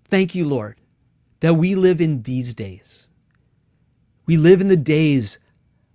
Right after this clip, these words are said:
of the coming of the Messiah and the outpouring of your Holy Spirit. We live in the days that are not the days of anticipation. We still anticipate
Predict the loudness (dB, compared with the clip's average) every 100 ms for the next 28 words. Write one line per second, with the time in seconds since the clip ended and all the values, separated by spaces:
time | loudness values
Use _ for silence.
0 | -6 -4 -4 -8 -8 -4 0 0 -2 -6
1 | -6 -4 -4 -6 -6 -4 -4 -4 -6 -8
2 | -8 -10 -2 -2 -2 -8 -6 -4 -4 -6
3 | -8 -6 -6 -6 -8 -10 -8 -8 -12 -20
4 | _ _ _ _ _ _ _ _ _ _
5 | _ _ _ _ -4 0 4 6 6 2
6 | -2 0 0 0 2 0 -2 -8 -4 -2
7 | -4 -4 -2 -2 -2 -4 -6 -8 -10 -6
8 | -6 -6 -8 -14 -16 _ _ _ -8 -6
9 | -4 -4 -4 -6 -10 -8 -6 -6 -8